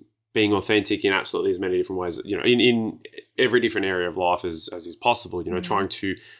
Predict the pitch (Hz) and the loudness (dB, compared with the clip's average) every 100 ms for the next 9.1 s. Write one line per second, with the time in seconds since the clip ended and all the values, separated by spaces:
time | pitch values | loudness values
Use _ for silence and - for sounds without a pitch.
0 | _ 110 110 104 101 107 98 90 - 120 | _ 2 4 4 4 2 2 0 2 4
1 | 90 85 - - _ _ _ _ 117 98 | 2 0 -10 -18 _ _ _ _ 0 2
2 | 95 - 110 117 92 85 - _ _ _ | 2 4 4 4 0 -2 -6 _ _ _
3 | _ _ 110 101 101 98 92 - - _ | _ _ 2 4 4 4 2 0 -2 _
4 | _ _ - 107 101 117 101 117 117 107 | _ _ -2 0 4 4 4 2 2 2
5 | 101 104 92 90 87 92 90 90 - - | 2 0 0 0 0 2 2 2 0 -4
6 | 98 92 - 110 101 87 90 87 85 82 | -2 -2 0 2 2 -2 -4 -4 -2 -2
7 | 90 95 92 87 87 95 92 98 110 104 | 2 0 0 -2 -2 -2 -4 -2 0 4
8 | 113 113 127 139 147 - - 120 113 101 | 4 4 2 2 -2 -4 0 2 2 -2